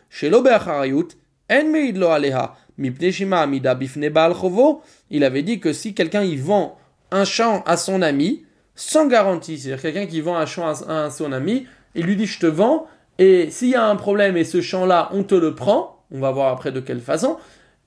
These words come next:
eh ben, je ne te le rembourserai pas. Je, j'ai pas de garantie. Si je te le vends, mais s'il y a un problème, je te paye pas. » Donc, on aurait pu penser que le vendeur, maintenant,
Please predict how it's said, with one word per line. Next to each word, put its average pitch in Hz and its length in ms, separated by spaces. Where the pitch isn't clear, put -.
eh 180 120
ben, 233 180
je 190 140
ne 202 100
te 202 100
le 196 120
rembourserai 175 680
pas. - 240
Je, 143 680
j'ai 139 120
pas 190 140
de 180 100
garantie. 151 540
Si 233 200
je - 100
te 214 60
le 214 80
vends, 262 320
mais 208 140
s'il 233 160
y - 20
a 220 60
un 202 80
problème, 226 400
je - 180
te 190 140
paye 190 280
pas. » - 300
Donc, 160 440
on 147 100
aurait 143 200
pu 220 120
penser 151 440
que - 120
le 151 100
vendeur, 170 380
maintenant, 220 520